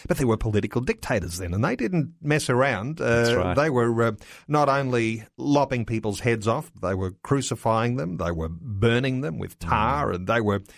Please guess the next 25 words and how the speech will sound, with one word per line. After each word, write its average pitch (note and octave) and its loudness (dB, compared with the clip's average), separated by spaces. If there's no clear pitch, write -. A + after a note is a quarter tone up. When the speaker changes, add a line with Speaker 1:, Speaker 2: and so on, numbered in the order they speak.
Speaker 1:
imprisoning C3+ 0
them, D#3 -2
and, G2 -4
uh, G2+ 2
Speaker 2:
Mm. D#2+ -6
Speaker 1:
a - -10
little A2+ 2
later A#2+ 2
on C#3+ 0
they G#2+ 2
were G#2 0
feeding C#3+ 2
them A#2+ 0
to G#2 -4
the F#2+ -8
lions A#2 0
and, F2+ -4
Speaker 2:
Mm. G2+ 0
Speaker 1:
uh, F#2+ 0
gladiators B2+ 2
in A#2 0
the G#2+ 2
rings. C#3+ 0
I B2 4
mean, C3+ -4